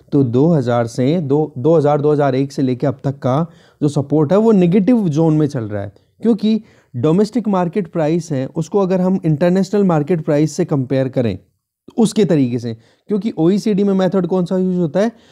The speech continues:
प्रोड्यूसर सपोर्ट एस्टिमेट मेथडोलॉजी, ठीक है, तो उसके हिसाब से इंडिया में तो सपोर्ट दिया ही नहीं जा रहा, बहुत कम सपोर्ट दिया जा रहा है। तो वो चीज़ भी कहीं ना कहीं, हाँ, इंडिया के लिए राइज करने का पॉइंट बनता है, जिसके ऊपर डिस्कशंस होने चाहिए इंटरनेशनली।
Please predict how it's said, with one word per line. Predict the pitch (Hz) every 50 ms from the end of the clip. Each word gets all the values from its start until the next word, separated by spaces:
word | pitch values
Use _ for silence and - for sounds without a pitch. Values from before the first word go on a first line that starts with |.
| _ _ _
प्रोड्यूसर | - 165 160 156 190 208 185 214 226 220
सपोर्ट | - - 165 139 - 170 185 196 -
एस्टिमेट | - 147 139 139 - - 156 160 190 170 165
मेथडोलॉजी, | 147 123 120 - - 139 127 120 117 117 110 110 107 117 147 139 98 - - _ _ _ _ -
ठीक | - 233 185 -
है, | 196 196 196 - _ _ -
तो | - 196
उसके | 190 185 - 233
हिसाब | 226 190 - 170 147 139
से | - 180 165
इंडिया | 143 139 135 135 127
में | 120 131 135
तो | 143
सपोर्ट | 131 - 143 - 147 151 143
दिया | 139 165 196 226
ही | 247
नहीं | 233 226
जा | 208 190 185
रहा, | 165 170 156
बहुत | 131 143 190 208 202
कम | - 214 202
सपोर्ट | 185 196 160 170 175 165
दिया | 160 165 160 156
जा | 147 160
रहा | 151 151 156
है। | 151 - _ _ _ _ -
तो | - 131
वो | 120 123 156 185
चीज़ | 180 - 208 190 170
भी | 175 196 185
कहीं | 160 - 175 160 165 170
ना | 175 170
कहीं, | 156 175 175 170
हाँ, | 165 147 143 143
इंडिया | 143 143 139 160 165
के | 156 156 165
लिए | 160 160 165 160 160 156 _ _ _ _ - 117
राइज | 117 127 143 156 143
करने | - 175 156 151 156
का | 143 151
पॉइंट | 147 - 143 135 151 147
बनता | 147 147 135 123 160 165
है, | 180
जिसके | 160 165 151 - -
ऊपर | 147 139 147 170 165
डिस्कशंस | 143 123 135 135 - 160 151 - 190 185 160
होने | 185 208 220 220 196
चाहिए | - - 151 131
इंटरनेशनली। | 120 113 120 117 110 107 107 - - 107 98 95 92